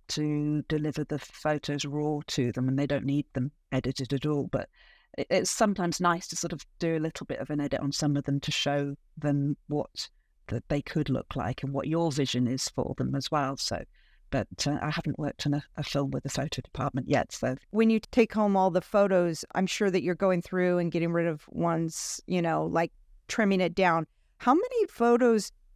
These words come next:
Speaker 2: do you average in a day?
Speaker 1: Uh, it really depends. It, it, it depends how many scenes there are,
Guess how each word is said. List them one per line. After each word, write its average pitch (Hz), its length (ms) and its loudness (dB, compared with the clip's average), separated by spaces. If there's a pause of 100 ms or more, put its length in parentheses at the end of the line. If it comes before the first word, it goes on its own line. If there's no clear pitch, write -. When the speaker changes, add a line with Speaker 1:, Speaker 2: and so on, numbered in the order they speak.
Speaker 2:
do 214 100 2
you 202 280 4
average 175 500 2
in 165 140 0
a 156 80 0
day? 139 320 2 (1500)
Speaker 1:
Uh, 233 500 4 (640)
it 247 140 0
really 262 540 4
depends. 170 800 -2
It, - 220 -6 (160)
it, - 160 -4 (520)
it 214 120 -4
depends 269 800 2 (560)
how 220 600 0 (400)
many 202 1000 0 (220)
scenes 208 640 -2
there 220 200 2
are, 339 260 -2